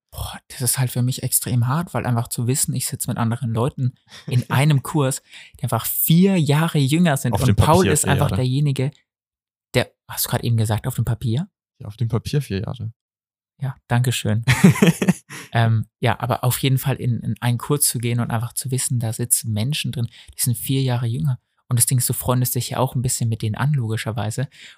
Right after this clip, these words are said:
Speaker 1: Und dann hängst du einfach mit jemandem rum, der vier Jahre jünger ist. Ganz komische Sache.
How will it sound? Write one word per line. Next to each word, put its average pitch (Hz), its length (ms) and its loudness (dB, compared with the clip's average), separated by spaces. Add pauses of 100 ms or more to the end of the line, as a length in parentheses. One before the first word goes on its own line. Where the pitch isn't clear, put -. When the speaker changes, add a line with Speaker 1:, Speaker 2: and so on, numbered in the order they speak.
Speaker 1:
Und - 60 -10
dann 113 100 4
hängst 120 340 0
du - 80 -2
einfach 127 360 -2
mit 123 100 -2
jemandem 117 320 -4
rum, 120 140 -2
der 120 100 0
vier 113 160 -2
Jahre 120 240 -4
jünger 156 320 -2
ist. - 160 -6 (120)
Ganz 131 260 2
komische 127 400 0
Sache. 120 320 -2